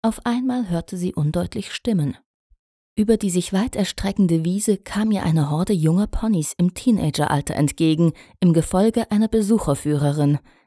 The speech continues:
eine ältere Stute mit roter Mähne, die der Gruppe ständig etwas zurief. Die Jungponys beachteten sie allerdings kaum, zu sehr waren sie damit beschäftigt zu tuscheln oder einfach nur in Gedanken ganz woanders zu sein.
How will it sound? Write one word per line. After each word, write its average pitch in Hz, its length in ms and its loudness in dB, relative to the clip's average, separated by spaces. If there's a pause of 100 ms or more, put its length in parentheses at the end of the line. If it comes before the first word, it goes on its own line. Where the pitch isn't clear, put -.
(180)
eine 156 400 4
ältere 185 420 0
Stute 254 560 -4
mit 151 180 0
roter 165 320 0
Mähne, 156 440 2 (240)
die 165 80 -2
der 151 160 2
Gruppe 185 340 -2
ständig 208 560 0
etwas - 380 -6
zurief. - 580 -2 (840)
Die 240 100 2
Jungponys 233 560 2
beachteten 165 640 -2
sie 143 100 0
allerdings 147 460 -2
kaum, 139 340 2 (460)
zu 254 240 0
sehr 185 320 0
waren 147 240 0
sie 151 120 -4
damit 156 360 0
beschäftigt - 600 -4
zu - 120 -6
tuscheln 185 560 0 (260)
oder 208 380 -2
einfach 185 340 -2
nur 160 220 0
in 147 80 0
Gedanken 143 560 -2
ganz 139 300 -4
woanders 135 440 -2
zu 143 140 -4
sein. 139 340 -2